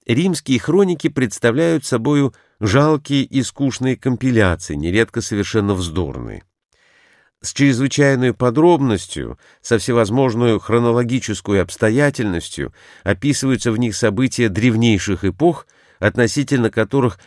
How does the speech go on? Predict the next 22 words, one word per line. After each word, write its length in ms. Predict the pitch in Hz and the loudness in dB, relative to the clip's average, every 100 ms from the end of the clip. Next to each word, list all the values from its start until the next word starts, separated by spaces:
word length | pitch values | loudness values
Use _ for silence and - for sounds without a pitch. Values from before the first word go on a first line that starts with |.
| _ | _
не 160 | 107 120 | -2 2
только 500 | 180 165 - 160 - | 2 2 2 2 2
не 320 | 131 147 143 | 2 4 4
было, 280 | 107 104 92 | 4 2 2
но, 120 | 90 | 2
несомненно, 640 | 104 98 - 110 120 113 - 147 | 0 0 0 0 2 0 0 2
и 100 | 127 | 2
не 160 | 120 | 4
могло 440 | 117 123 117 143 127 | 2 2 2 2 2
быть 200 | 107 - | 0 -2
сколько-нибудь 720 | - 107 92 101 92 98 - | -2 -2 0 -2 -2 -4 -2
точных 400 | 98 - 85 80 | -4 -2 -6 -6
свидетельств. 800 | 82 82 67 - - - - _ _ _ _ _ _ _ _ | -8 -8 -8 -12 -16 -20 -20 _ _ _ _ _ _ _ _
Впрочем, 480 | _ 190 220 175 165 | _ 0 2 2 2
некоторые 540 | 214 208 175 151 139 | 2 0 -2 0 0
хроники, 720 | 110 131 127 104 90 - 80 - - _ | 0 2 2 2 0 -2 -6 -8 -14 _
касавшиеся 720 | - 104 110 92 - 90 95 | -2 0 0 0 -2 -4 -2
времён 400 | 95 104 95 80 | 0 2 2 0
ближайших, 720 | 76 90 101 175 170 165 143 _ - - _ - | 0 0 2 0 0 -4 -6 _ -20 -20 _ -4
имеют 480 | 170 175 151 127 127 | 2 4 4 2 0
известную 680 | 107 117 110 - 98 90 | 0 2 2 0 -2 -2
цену, 500 | - 101 95 80 76 | -4 0 0 0 -4